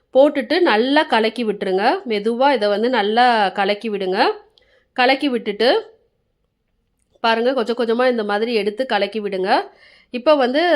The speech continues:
அரிசி போட்டிருக்கோம்ல, அதனால அதுக்கு தேவையான அளவு உப்பு சேர்த்துருக்கோம்.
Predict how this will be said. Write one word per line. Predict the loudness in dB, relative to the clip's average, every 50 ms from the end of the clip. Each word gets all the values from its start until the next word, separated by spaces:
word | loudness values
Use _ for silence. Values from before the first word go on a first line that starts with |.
| 2 2 2 2 2 2 2 2 2 0 0 0 -2 -4 -8 -16 -10 _
அரிசி | 0 2 2 2 0 -2 0
போட்டிருக்கோம்ல, | 0 0 0 0 -2 -2 -2 0 2 4
அதனால | 4 4 2 2 0 0 0 0 0 2 2
அதுக்கு | 2 0 0 0 -2 -4 0
தேவையான | 2 2 4 4 4 4 4 4 2 2
அளவு | 0 0 0 0 0
உப்பு | -2 -4 -4 -4 -4 -2 0
சேர்த்துருக்கோம். | -2 -2 -2 -4 -8 -6 -4 -2 0 0 0 -2